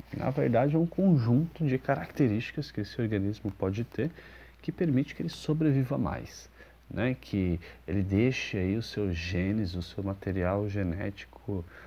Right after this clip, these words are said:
dentro do ambiente. Isso vai levar em consideração, por exemplo, a taxa de reprodução. Ele consegue se reproduzir muito? Ele consegue deixar bastante filhote? Né? Se ele consegue fazer isso,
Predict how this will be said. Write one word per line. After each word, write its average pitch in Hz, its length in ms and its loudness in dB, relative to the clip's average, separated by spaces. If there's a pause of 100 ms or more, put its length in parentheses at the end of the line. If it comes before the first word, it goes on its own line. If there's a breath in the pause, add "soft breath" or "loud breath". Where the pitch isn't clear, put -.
(200 loud breath)
dentro 95 400 0
do 104 100 2
ambiente. 98 580 0 (1200)
Isso 139 220 -4
vai 147 80 4
levar 143 240 4
em 143 60 2
consideração, 127 600 -2 (140)
por 165 180 4
exemplo, 143 640 2
a 131 60 4
taxa 120 500 -2
de 147 80 0
reprodução. 151 760 0
Ele 110 160 -2
consegue 120 440 -4
se 117 80 -2
reproduzir 92 360 0
muito? 113 320 0
Ele 92 60 0
consegue 104 320 -2
deixar 113 260 -4
bastante 107 520 -4
filhote? 104 560 -2 (560 loud breath)
Né? 147 120 0
Se - 160 -6
ele - 60 -4
consegue 123 400 -2
fazer 131 340 -2
isso, 139 460 -2